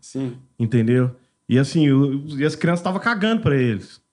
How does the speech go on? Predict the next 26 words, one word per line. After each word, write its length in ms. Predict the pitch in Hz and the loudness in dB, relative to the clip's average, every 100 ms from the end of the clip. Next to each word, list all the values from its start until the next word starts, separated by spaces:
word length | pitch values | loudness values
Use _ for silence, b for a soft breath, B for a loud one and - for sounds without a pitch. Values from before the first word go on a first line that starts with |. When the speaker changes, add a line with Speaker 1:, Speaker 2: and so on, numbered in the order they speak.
| _ _ - | _ _ -6
Speaker 2:
Mas 280 | 110 120 | -2 2
eu 100 | 135 | 2
chegava 460 | 135 170 151 165 170 | 0 -2 -2 -2 -2
lá, 160 | 143 143 | -2 -2
já 120 | 147 | -4
era 160 | 151 | -4
diferente. 580 | 170 - 190 156 127 123 | -4 -4 -2 -2 -4 -8
Speaker 1:
Sim. 200 | 127 120 113 _ _ _ _ _ _ _ _ - | -12 -12 -14 _ _ _ _ _ _ _ _ -4
Tem 140 | 180 | -4
demais 400 | 208 185 170 135 | -2 -2 -2 -6
isso. 180 | 117 - B B B | -10 -14 B B B
A 80 | 139 | -2
gente 180 | 175 | -2
faz 180 | 170 165 | 0 0
um 100 | 151 | 2
outro 200 | 185 - | 2 2
projeto 380 | 147 123 156 156 | -2 -2 -2 -4
que 80 | - | -6
se 80 | 147 | -8
chama 220 | 151 156 | -6 -4
Solidariza 600 | 156 208 202 180 180 185 | -2 -2 0 0 0 0
Goiânia. 320 | 202 160 120 | 0 -2 -4
Inclusive, 340 | 117 131 139 139 | -8 -8 -8 -8
convido 280 | 160 147 | -8 -8
vocês 400 | 147 160 160 147 | -6 -8 -6 -6
a, 180 | 151 151 | -6 -8